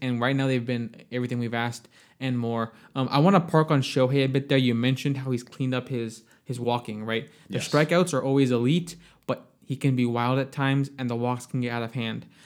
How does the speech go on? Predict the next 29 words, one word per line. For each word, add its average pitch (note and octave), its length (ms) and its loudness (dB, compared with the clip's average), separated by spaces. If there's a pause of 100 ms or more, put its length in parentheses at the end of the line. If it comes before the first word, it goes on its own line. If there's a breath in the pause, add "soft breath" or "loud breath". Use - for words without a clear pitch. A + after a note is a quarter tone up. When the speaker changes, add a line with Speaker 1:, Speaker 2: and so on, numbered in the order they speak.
(160 loud breath)
Speaker 1:
So - 100 -8
this D3+ 180 4
was F#3 120 2
a F3+ 60 4
stat - 400 0
posted C#3+ 480 4
on, A#2+ 440 -4 (160)
uh, A2+ 120 -8
the A2+ 100 -8
seventh D3 500 0
of C#3 200 -4
June. B2+ 420 -4 (160)
So A#2+ 200 -6
it C3 120 -6
may, B2+ 300 -2
he's C#3+ 240 -4
had C3 140 -4
one C3 140 -4
outing A#2+ 300 -4
since, A#2+ 320 -10
so A#2+ 80 -8
it A2 100 -8
may A#2+ 140 -6
have A#2+ 140 -8
changed A#2+ 240 -6
up A#2 100 -8
a B2 60 -6
little B2 200 -2
bit. A#2 320 -6